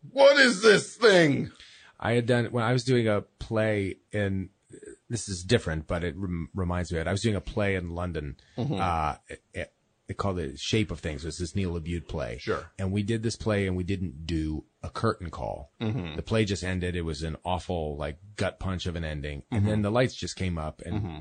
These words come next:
Speaker 2: people were waiting for us to come out and take a bow. We just didn't do it.
Speaker 1: Uh-huh.
Speaker 2: And then they had to get shuffled out. And it left people with a very <laughs> uneasy feeling.
Speaker 1: 'Cause
Speaker 2: And, uh, and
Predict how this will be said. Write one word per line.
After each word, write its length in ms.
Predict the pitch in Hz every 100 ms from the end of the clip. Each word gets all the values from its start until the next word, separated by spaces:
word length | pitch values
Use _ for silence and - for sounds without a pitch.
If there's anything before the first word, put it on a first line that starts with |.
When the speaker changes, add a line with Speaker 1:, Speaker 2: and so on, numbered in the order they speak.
| 82
Speaker 2:
people 340 | 104 92 92
were 140 | 92
waiting 240 | 92 92 95
for 140 | -
us 80 | 87
to 60 | -
come 120 | 87
out 40 |
and 80 | 78
take 100 | 78 76
a 40 |
bow. 120 | 71
We 80 | 78
just 140 | 90
didn't 220 | 82 80 65
do 160 | 76
it. 240 | 71 - -
Speaker 1:
Uh-huh. 280 | 101 92 80
Speaker 2:
And 100 | 90
then 80 | 90
they 80 |
had 140 | 85 92
to 60 |
get 120 | 87 -
shuffled 460 | - 95 - 90
out. 140 | 92 82
And 80 |
it 60 | 87
left 320 | 110 123 -
people 200 | 120 104
with 80 | 104
a 40 |
very 260 | 90 123 117 _
<laughs> 80 |
uneasy 500 | 127 123 117 117 -
feeling. 340 | 143 - 117 104
Speaker 1:
'Cause 240 | 170 104 - - 123 -
Speaker 2:
And, 380 | 127 120 117 117
uh, 200 | 113 107 -
and 500 | 123 113 113 104 92